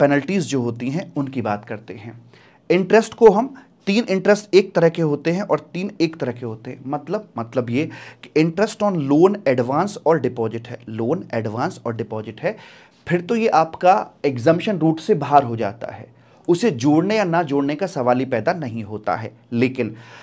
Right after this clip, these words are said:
अगर जो इंटरेस्ट है वो डेफर्ड कंसीडरेशन पर है या डिलेड कंसीडरेशन पर है या क्रेडिट कार्ड रिलेटेड चार्जेस हैं, तो ये definitely जीएसटी के दायरे में आते हैं। हालांकि इंटरेस्ट पर जीएसटी लगाना गलत है,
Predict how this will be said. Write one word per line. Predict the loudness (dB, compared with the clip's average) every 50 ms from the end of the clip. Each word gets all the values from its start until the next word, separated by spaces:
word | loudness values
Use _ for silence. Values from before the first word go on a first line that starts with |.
| -20 -2 _
अगर | 0 4 4 4 2
जो | 4 2 -2 -2 0 -2
इंटरेस्ट | -2 0 2 2 2 2 2 0 2
है | 2 2 2 -2 -12 -20 -20 -18 -2 0
वो | 0
डेफर्ड | 0 2 6 6 6 6 8 8 8 8 8 8
कंसीडरेशन | 6 4 2 2 2 0 0 2 4 2 2 2 0 -2 0
पर | 0 0 -2 0
है | -2 -6 -8 -8 -14 -20 -14 -6
या | 4 6 6
डिलेड | 6 6 4 2 4 6 8 8 8 8 6 4
कंसीडरेशन | 4 2 2 2 -2 -2 0 0 0 0 0 -2 -2
पर | 2 2 2 2
है | 2 0 -2 -2 -6 -16 -20 -12 -4
या | 2 4 4 4
क्रेडिट | 4 2 4 4 4 4 2 0
कार्ड | 4 6 8 8 8 6 4
रिलेटेड | 0 -2 -2 -2 -2 -4 -4
चार्जेस | -4 -2 0 0 0 0 -2 -4 -4 -6
हैं, | -8 -8 -10 -16 -20 -20 _ -2
तो | 0
ये | 0 2 2 0
definitely | -2 -2 -4 -8 -4 -4 -4
जीएसटी | -4 0 -2 -2 -2 -2 -6 -10
के | -8 -6 -4
दायरे | -2 -2 -2 -2 -4
में | -6 -8 -10 -10 -12
आते | -14 -14 -12 -14 -18
हैं। | -20 -18 -20 -20 -20 _ _ _ _ _ _ _ _
हालांकि | -2 0 0 2 0 -2 -4 -10 -16 -18 -20 -20 -20 -20 _ _ -2
इंटरेस्ट | -2 0 0 -2 -2 -4 0 0
पर | 0 0
जीएसटी | 2 0 0 0 0 -2 0 0
लगाना | 2 2 2 0 0 -2 -6 -8 -4 -2
गलत | -2 -2 -2 -4 -10
है, | -16 -18